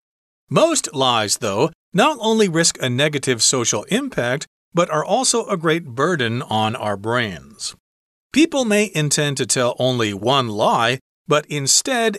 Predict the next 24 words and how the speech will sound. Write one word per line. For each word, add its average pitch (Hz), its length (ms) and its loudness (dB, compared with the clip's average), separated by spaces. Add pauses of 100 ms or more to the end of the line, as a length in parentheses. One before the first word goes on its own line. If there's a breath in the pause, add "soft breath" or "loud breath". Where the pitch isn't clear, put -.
end 202 260 0
up 190 180 4
telling 143 420 0
a 190 120 2
series 226 580 2
of 107 220 -4
them. 90 400 -4 (440)
The 90 120 -8
web 117 340 2
of 110 140 -4
falsehoods 151 640 2
created 135 580 -2
in 131 180 -4
this 117 180 0
process 135 720 0 (300)
is 175 220 4
intended 254 580 0
to 214 120 0
make 190 260 -2
the 160 120 -2
initial 185 420 2
lie 127 300 2
more 107 260 0
believable. 110 720 -2